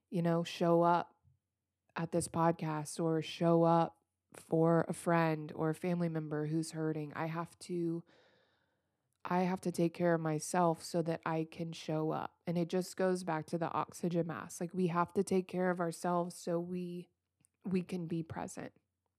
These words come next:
I think that sending love and compassion to the world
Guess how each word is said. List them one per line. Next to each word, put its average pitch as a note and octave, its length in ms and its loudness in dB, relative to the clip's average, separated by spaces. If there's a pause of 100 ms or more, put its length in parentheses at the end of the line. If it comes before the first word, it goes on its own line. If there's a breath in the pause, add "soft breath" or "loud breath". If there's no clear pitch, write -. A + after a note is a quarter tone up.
(600)
I F3+ 60 4
think E3 340 -4
that E3 340 0 (360)
sending F3 560 0
love D#3+ 380 4
and E3 220 0
compassion E3+ 840 -6 (760)
to F#3 140 0
the F3 120 2
world E3+ 640 2